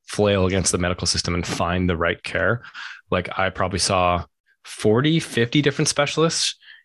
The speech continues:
and most of them told me that either I needed to be on antidepressants or that I,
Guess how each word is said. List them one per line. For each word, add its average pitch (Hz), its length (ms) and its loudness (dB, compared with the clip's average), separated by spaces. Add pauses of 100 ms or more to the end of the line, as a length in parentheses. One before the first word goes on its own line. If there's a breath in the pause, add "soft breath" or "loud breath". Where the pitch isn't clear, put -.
(140 soft breath)
and 104 120 4
most 113 200 4
of - 40 -8
them 120 120 4
told 110 200 2
me 110 140 4
that 104 140 2
either 101 260 4
I 98 40 2
needed 95 240 -2
to 98 60 0
be 95 120 4
on 95 80 2
antidepressants 113 920 0 (100)
or 95 120 2
that 92 180 0
I, 95 380 -2